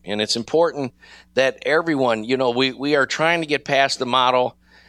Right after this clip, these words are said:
uh, beginning in the second, third, fourth century, uh, a, a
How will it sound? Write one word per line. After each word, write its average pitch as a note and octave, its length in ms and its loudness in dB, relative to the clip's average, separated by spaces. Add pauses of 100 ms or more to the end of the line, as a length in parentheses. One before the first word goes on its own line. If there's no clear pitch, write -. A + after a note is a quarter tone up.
(160)
uh, A2+ 220 2
beginning C#3 440 0
in C3+ 80 0
the B2 80 0
second, D3 400 0
third, C3 340 0
fourth B2 260 0
century, B2 680 -2 (380)
uh, G#2 600 2 (380)
a, - 40 -10
a G#2+ 300 -6